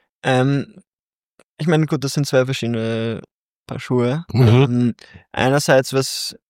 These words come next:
Speaker 1: mich immer wirklich ein bisschen grounded ist, wenn ich selber die Zeit habe und laufen gehe und dann wirklich laufen gehe, auch ohne Musik.
Speaker 2: Aha.
Speaker 1: Und wirklich das Handy auch mal zu Hause lass oder, und nur mit der Uhr track.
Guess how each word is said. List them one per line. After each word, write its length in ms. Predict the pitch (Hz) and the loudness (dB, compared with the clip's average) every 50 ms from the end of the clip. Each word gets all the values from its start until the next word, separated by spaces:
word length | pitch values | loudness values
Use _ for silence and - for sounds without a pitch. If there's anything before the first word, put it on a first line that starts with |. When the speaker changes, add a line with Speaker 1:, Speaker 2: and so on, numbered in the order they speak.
| _ _ _ | _ _ _
Speaker 1:
mich 500 | 135 147 151 156 151 - - - - - | 0 2 2 2 0 -4 -10 -12 -10 -6
immer 300 | 110 147 147 147 143 135 | -2 0 2 2 2 2
wirklich 300 | 135 131 147 139 - - | 0 0 -2 -4 -4 -4
ein 80 | 135 123 | -4 -4
bisschen 320 | 123 - - 135 120 120 | -4 -4 -2 -2 -4 -2
grounded 420 | 120 104 101 95 98 107 113 113 120 | -2 0 0 0 0 0 0 -2 -2
ist, 320 | 117 - - - - - - | -4 -4 -8 -12 -12 -8 -6
wenn 140 | 113 113 113 | -4 -2 -2
ich 440 | 110 117 120 - - - - - - _ _ - | -2 -4 -4 -8 -12 -16 -18 -20 -20 _ _ -16
selber 800 | - - - 104 107 110 117 113 113 117 117 117 117 117 117 110 | -8 -4 -2 0 0 2 0 0 2 2 2 2 2 0 -2 -2
die 120 | - 123 | -4 -8
Zeit 280 | - - 123 104 104 131 | -6 -4 -4 -2 -2 -2
habe 160 | 123 110 120 | -2 -2 -2
und 200 | 117 117 117 113 | -4 -4 -4 0
laufen 300 | 117 113 113 113 - 131 | 0 0 0 0 -2 -4
gehe 200 | - 131 151 170 - - _ | -2 -2 -2 -4 -6 -12 _
und 140 | - 123 117 117 | -10 -6 -4 -2
dann 180 | 117 117 113 | -2 -2 -2
wirklich 340 | 113 90 123 - - 120 - | -2 -2 -4 -4 -6 -6 -2
laufen 300 | 110 101 101 107 - - | 2 2 2 2 0 -2
gehe, 260 | 120 123 117 117 117 113 | -2 -2 0 2 0 0
auch 100 | 120 139 - _ _ _ | -2 -4 -12 _ _ _
ohne 180 | - - 127 131 | -6 -4 -2 -2
Musik. 460 | 131 135 - - - 143 - - - - _ | -2 -2 -2 -2 -4 -4 -4 -12 -18 -4 _
Speaker 2:
Aha. 220 | - 113 110 127 - _ _ _ - | 2 2 2 0 -2 _ _ _ -10
Speaker 1:
Und 140 | 123 127 - _ _ _ _ _ _ _ _ | -10 -10 -10 _ _ _ _ _ _ _ _
wirklich 260 | - 123 123 120 - - _ _ _ _ | -8 -6 -6 -8 -10 -12 _ _ _ _
das 200 | - 117 113 - - | -6 -4 -4 -2 -2
Handy 220 | 127 131 131 131 | -2 0 2 2
auch 160 | 120 120 - - | 0 0 -2 -4
mal 140 | 123 120 | -6 -6
zu 140 | 117 - 135 | -4 -4 -2
Hause 220 | 131 120 123 139 135 | -2 0 0 0 0
lass 320 | 147 160 170 - - - | 0 0 -2 -4 -8 -6
oder, 340 | - 123 120 127 127 123 123 - _ - - - - _ _ | -6 -2 0 2 2 0 -2 -4 _ -20 -20 -20 -20 _ _
und 160 | 120 127 120 | -10 -6 -4
nur 140 | 127 127 131 | -2 -2 -2
mit 120 | 131 117 | -2 -4
der 120 | 131 110 92 | -4 -6 -4
Uhr 160 | 131 139 147 | -4 -6 -6
track. 320 | - - 123 135 - - | -6 -6 -6 -6 -8 -12